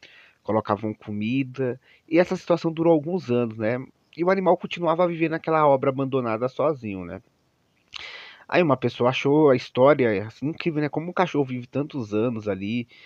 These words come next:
dentro do, de uma obra, e essa histó-, história começou a ser divulgada na internet, né? E ele já tava com uma certa idade, né? E, e a história foi ganhando corpo, foi ganhando corpo, foi chamando a atenção das pessoas, até que um grupo ali da causa animal foi tentar ali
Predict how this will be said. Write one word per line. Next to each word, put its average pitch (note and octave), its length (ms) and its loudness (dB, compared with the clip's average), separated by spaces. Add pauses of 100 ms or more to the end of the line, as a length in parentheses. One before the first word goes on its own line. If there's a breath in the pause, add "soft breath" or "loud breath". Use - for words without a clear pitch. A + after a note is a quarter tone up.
(160 loud breath)
dentro A2 280 -4
do, G#2+ 220 -6
de A2 100 -8
uma A2+ 220 -2
obra, A#2+ 220 0
e - 20 0
essa E3 140 -6
histó-, - 260 -8
história A#2+ 360 -2
começou B2+ 260 -8
a A#2+ 40 -4
ser A#2+ 120 -10
divulgada A2 420 -4
na A2+ 100 -6
internet, A#2 800 -4
né? F2+ 220 -8 (640 loud breath)
E - 60 -4
ele C3 120 0
já C#3+ 140 4
tava C#3 200 0
com - 120 -10
uma D3+ 120 0
certa C3+ 280 -2
idade, A#2+ 480 2
né? F#2+ 260 -8 (720 soft breath)
E, F#2+ 680 -2
e G2 80 0
a A2+ 60 4
história A#2+ 340 2
foi A2+ 160 -2
ganhando G#2 420 -4
corpo, C#3+ 460 0
foi A2+ 120 -6
ganhando A2 260 -4
corpo, C3 240 -6
foi A#2+ 120 -6
chamando A2 300 -6
a A2 60 -4
atenção A2+ 340 -8
das A#2 140 -6
pessoas, C3+ 260 -6
até C3+ 220 -2
que C#3 100 -12
um C#3 80 -4
grupo A#2+ 300 -6
ali A2+ 80 -2
da A2+ 140 -2
causa A#2+ 280 -2
animal C3+ 320 -2
foi D#3+ 160 -4
tentar D#3+ 300 -2
ali E3 340 -4